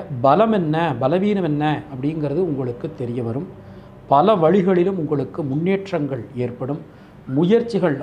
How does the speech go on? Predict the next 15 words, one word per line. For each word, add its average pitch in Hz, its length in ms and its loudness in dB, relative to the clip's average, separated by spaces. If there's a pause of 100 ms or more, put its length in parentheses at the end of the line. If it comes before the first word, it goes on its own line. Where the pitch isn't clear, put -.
அனைத்தும் 151 380 -2
வெற்றியடையும். 135 580 -6 (600)
எந்த 208 220 4
விஷயத்திலும் 196 680 0
இருக்கக்கூடிய 151 760 -2
தேக்க 185 320 -2
நிலை 135 240 -2 (160)
மாறும். 120 300 -6 (640)
உங்கள் 226 360 6 (100)
மூலமாக 165 560 2 (120)
உங்கள் 208 360 2
குடும்பத்திற்கு 170 640 -4 (140)
நடக்க 139 280 -6
வேண்டிய 131 400 -6
காரியங்கள் 131 640 -4